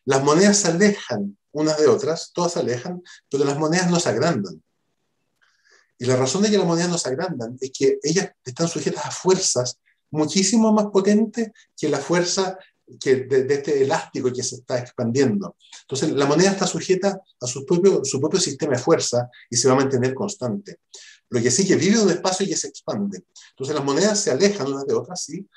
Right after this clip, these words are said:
pero van a perne-, permanecer en el, en el tamaño que ellas tienen. Entonces, en la escala pequeña, en nuestra escala, adentro de la Tierra, por ejemplo, la Tierra, el sistema solar, etcétera, hay muchas otras interacciones que van a controlar la, la geometría nuestra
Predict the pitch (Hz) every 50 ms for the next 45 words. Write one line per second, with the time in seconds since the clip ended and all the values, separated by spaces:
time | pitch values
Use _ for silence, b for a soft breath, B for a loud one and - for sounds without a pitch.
0 | b b _ - 131 123 120 131 135 139 135 123 123 107 117 113 113 - 123 120
1 | 113 110 104 - - 120 110 117 110 107 - - 135 135 139 135 123 120 120 120
2 | 117 113 104 101 117 117 117 117 117 117 110 107 107 - - 101 98 101 101 -
3 | 95 82 - - _ _ B B B B B 131 135 143 127 127 127 120 120 120
4 | 120 - - 151 151 151 135 135 135 - 190 143 110 104 101 104 127 156 - -
5 | 175 - - - - 104 120 - - _ _ B B B B - 104 110 104 -
6 | 107 101 - 127 143 127 104 101 98 - - 117 98 98 92 - 139 139 110 -
7 | - 110 120 120 113 - - 104 110 123 127 127 127 - 135 135 143 147 147 -
8 | - b b b b - 117 113 127 165 202 202 202 196 175 190 190 185 175 165
9 | 156 147 147 139 - - 165 165 170 165 - - 131 139 135 127 123 123 113 104
10 | - 101 104 104 113 131 156 175 - _ B B B B B 107 107 - - -
11 | - 113 104 - 131 117 107 101 - 127 117 123 127 120 - - - - -